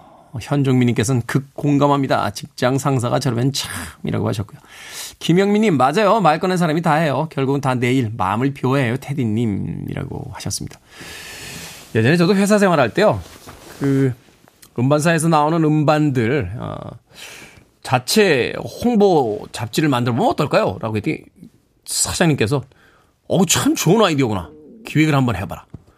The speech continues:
그 기획을 했죠? 했더니 "그럼 만들어야지." 라고 해가지고, 아, 혼자서 잡지를 만들던 <laughs> 기억이 납니다.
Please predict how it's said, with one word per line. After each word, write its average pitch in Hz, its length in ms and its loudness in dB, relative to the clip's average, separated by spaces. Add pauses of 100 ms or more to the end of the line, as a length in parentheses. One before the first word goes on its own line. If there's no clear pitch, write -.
(1040)
그 - 120 -4
기획을 180 360 4
했죠? 247 400 2 (400)
했더니 170 320 2 (760)
"그럼 180 240 2
만들어야지." 156 600 2 (240)
라고 139 180 2
해가지고, - 440 -4 (1600)
아, 117 340 2 (840)
혼자서 240 880 2 (340)
잡지를 - 460 0
만들던 - 580 0
<laughs> - 0 -
기억이 - 320 0 (120)
납니다. - 260 -2